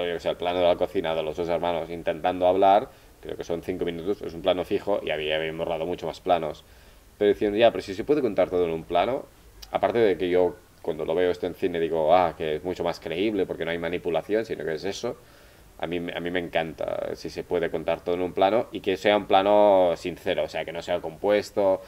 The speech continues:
que digas, "Ay, mira, ahora qué bien, hay alguna película es todo en un plano", y dices, "Sí, pero, pero esto es una manipulación aún ma-, aún mayor", porque, ¿no? Haces, lo justificas todo en un plano, pero es imposible. Pero si se puede aguantar en un solo plano, para mí es muchas veces mucho mejor. Y, eh,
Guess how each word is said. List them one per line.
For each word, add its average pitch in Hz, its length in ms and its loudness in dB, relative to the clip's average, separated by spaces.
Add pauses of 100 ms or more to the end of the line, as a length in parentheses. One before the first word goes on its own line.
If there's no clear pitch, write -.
(200)
que 87 80 -2
digas, 87 220 0
"Ay, 98 160 0
mira, 92 200 4
ahora 87 140 4
qué 95 140 -2
bien, 90 260 0
hay 87 440 -6
alguna 92 220 2
película 92 300 2
es 87 120 -4
todo 95 160 0
en 92 60 0
un 95 100 -4
plano", 98 200 4
y 101 40 2
dices, 85 180 -4
"Sí, 90 160 -2
pero, 82 220 -4
pero 87 120 -14
esto 92 140 -6
es 87 80 -2
una 92 120 -2
manipulación 90 600 0
aún 101 100 -2
ma-, 87 140 -2
aún 82 180 -2
mayor", 80 440 0 (440)
porque, 50 460 -10
¿no? 95 200 -2
Haces, 78 340 -6 (240)
lo 87 100 0
justificas 95 640 0
todo 92 180 0
en 90 80 -2
un 92 80 -4
plano, 92 280 4
pero 85 140 0
es 82 60 -2
imposible. 87 520 -4 (580)
Pero 101 140 4
si 95 140 -4
se - 140 0
puede 117 200 6
aguantar 92 360 6
en 87 180 -2
un 98 140 -2
solo 82 260 0
plano, 95 300 4
para 78 180 2
mí 80 120 -4
es 80 180 -6
muchas 82 480 -8
veces 87 320 -4 (320)
mucho - 180 -8
mejor. 78 300 -8 (720)
Y, 80 520 -2
eh, - 60 -4